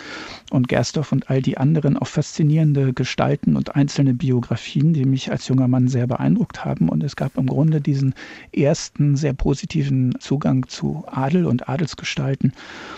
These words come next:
Wenn man das dann etwas intensiver betreibt, stellt man eben fest, diese Einzelfiguren sind eben einzelne herausragende Leuchtfiguren aus einer Gruppe, die eigentlich ganz andere Konnotationen oder Ausrichtungen hatte. Bereut habe ich das im Grunde nie.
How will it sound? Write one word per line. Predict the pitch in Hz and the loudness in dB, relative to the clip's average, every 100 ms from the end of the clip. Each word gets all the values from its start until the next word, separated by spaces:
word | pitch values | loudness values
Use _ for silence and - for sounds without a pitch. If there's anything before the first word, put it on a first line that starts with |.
| - - | -18 -4
Wenn | 147 | 2
man | 147 147 | 4 4
das | 135 | 2
dann | 147 139 | 2 2
etwas | 127 143 | 2 -2
intensiver | - 135 139 131 160 180 | 0 2 2 2 2 2
betreibt, | 165 156 - 147 143 - - | 0 -2 -4 0 0 0 -8
stellt | - 160 - | -4 -2 0
man | 143 | 0
eben | 143 135 | 2 0
fest, | 143 - - | 0 -4 -4
diese | 143 135 | -4 -2
Einzelfiguren | 135 143 147 - 147 151 143 | -2 -4 -4 -4 -2 2 2
sind | 131 151 - | 2 0 -2
eben | - - | -4 -2
einzelne | - 147 - 131 135 135 - | 0 0 2 2 2 0 -6
herausragende | - 151 117 143 - 139 131 131 | -12 -4 -4 -4 -6 -2 -2 0
Leuchtfiguren | 131 143 - - 143 160 143 139 | 0 0 -2 -4 -2 2 2 2
aus | 135 - | -2 0
einer | 143 135 127 | 2 2 2
Gruppe, | 160 165 151 | 0 0 0
die | 151 - | 0 0
eigentlich | 143 156 - 139 | 2 0 0 -6
ganz | - 135 - | -2 -2 -2
andere | 139 185 156 131 131 _ | 0 2 2 -2 -2 _
Konnotationen | - 135 127 135 - 139 139 139 | -2 -2 -2 -6 -8 -2 0 0
oder | 131 143 139 - - | 0 -4 -8 -10 -4
Ausrichtungen | 156 170 - 139 - 131 123 123 | 0 0 0 -2 0 2 2 0
hatte. | 135 165 160 - - - - | -2 -4 -6 -10 -16 -18 -8
Bereut | - 135 135 147 190 | -2 2 4 2 2
habe | 165 156 | 2 0
ich | |
das | - 151 | -2 -2
im | 156 | -2
Grunde | 135 143 139 | 0 2 2
nie. | 131 131 151 220 | 2 2 2 0